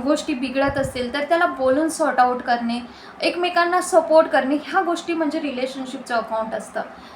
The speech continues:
तर आपण ते करत असतो. कित्येक लोक दुर्लक्ष करत असतात. याने एक असं केलं ना जाऊ दे ना, मी कशाला बोलू? तर असं करून चालणार नाही,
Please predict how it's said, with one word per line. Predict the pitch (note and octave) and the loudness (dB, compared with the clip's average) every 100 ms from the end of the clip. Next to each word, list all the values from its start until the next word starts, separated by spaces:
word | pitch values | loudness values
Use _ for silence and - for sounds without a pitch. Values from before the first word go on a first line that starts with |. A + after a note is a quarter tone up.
| - | 2
तर | F#4+ | 8
आपण | F#4 E4+ F#4 F4+ | 8 8 4 2
ते | G4 | 4
करत | E4+ D#4 D#4+ D#4 | 8 8 8 6
असतो. | C#4+ D4 - D#4 A#3 - - - - - - | 2 2 2 4 4 0 -12 -18 -20 -8 -2
कित्येक | E4 - G4 | -2 -2 2
लोक | F#4+ F4+ F#4+ G#4 - - | 4 6 8 6 6 -2
दुर्लक्ष | C4 C#4+ D4 D4 F4 | 2 4 6 4 2
करत | E4+ C4 B3+ | 2 2 2
असतात. | A#3+ A#3 A#3 B3 | -2 -2 -2 0
याने | C#4 D#4+ | 0 2
एक | E4 E4 | 4 6
असं | E4+ F4 | 4 4
केलं | F#4+ F#4+ F#4+ E4+ | 0 0 2 2
ना | D4 - - - - | 2 0 -10 -18 2
जाऊ | D#4 D#4+ | 4 4
दे | E4+ | 2
ना, | E4+ E4 E4+ | 0 0 0
मी | D#4 | 0
कशाला | E4+ F#4 F#4 F4+ | 2 4 4 4
बोलू? | F4+ D#4 D4+ E4 - - - | 4 4 2 -2 -6 -16 2
तर | F#4 | 6
असं | G4 C#4+ D#4 | 8 6 6
करून | E4+ E4+ E4+ E4 | 6 6 6 2
चालणार | D4+ B3 B3 A#3+ | 2 2 2 2
नाही, | B3 A#3 | 2 -2